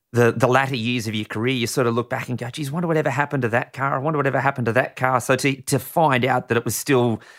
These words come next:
still out there racing, and, uh, and this guy was having a lot of fun with it.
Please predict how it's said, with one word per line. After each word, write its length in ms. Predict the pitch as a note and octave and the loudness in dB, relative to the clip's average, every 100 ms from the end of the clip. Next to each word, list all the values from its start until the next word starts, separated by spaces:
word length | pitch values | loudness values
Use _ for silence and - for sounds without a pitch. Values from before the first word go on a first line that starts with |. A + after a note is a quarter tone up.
| - _ | -20 _
still 300 | - E3+ C3 | -2 2 4
out 180 | B2 - | 4 4
there 160 | A#2 | 2
racing, 480 | A2 A#2+ A#2+ - A2+ | 4 2 0 0 2
and, 240 | A2 A2 G#2 | 2 2 4
uh, 300 | G#2 G#2 B2 | 4 2 0
and 220 | A2 G#2 - - | 0 -2 -8 -2
this 180 | C#3 - | -2 2
guy 140 | A2+ | 2
was 160 | A2+ A2 | 2 2
having 180 | A2 | 2
a 60 | G#2+ | 4
lot 140 | A2 | 4
of 80 | F#2+ | 4
fun 200 | - C3 | 2 2
with 140 | A#2+ A2 | 4 2
it. 160 | - | 0